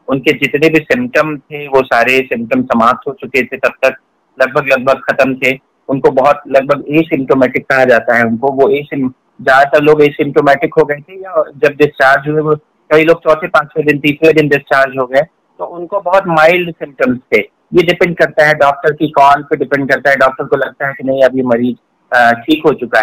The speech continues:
है, और थोड़ा सा, जैसे अगर इसको खांसी थोड़ी बची रह गई है या बाकी सब कुछ ठीक है, हल्की, हल्की खांसी जो है,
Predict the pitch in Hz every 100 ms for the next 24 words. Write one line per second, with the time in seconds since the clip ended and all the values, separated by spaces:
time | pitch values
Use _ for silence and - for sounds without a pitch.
0 | 123 139 131 123 120 117 117 139 131 131
1 | 127 123 127 123 123 - - 117 113 131
2 | - 120 117 113 123 110 107 107 107 104
3 | 104 _ _ _ 123 123 117 117 117 110
4 | 120 123 143 135 123 135 135 147 135 143
5 | 131 123 135 127 120 131 - 110 131 127
6 | 123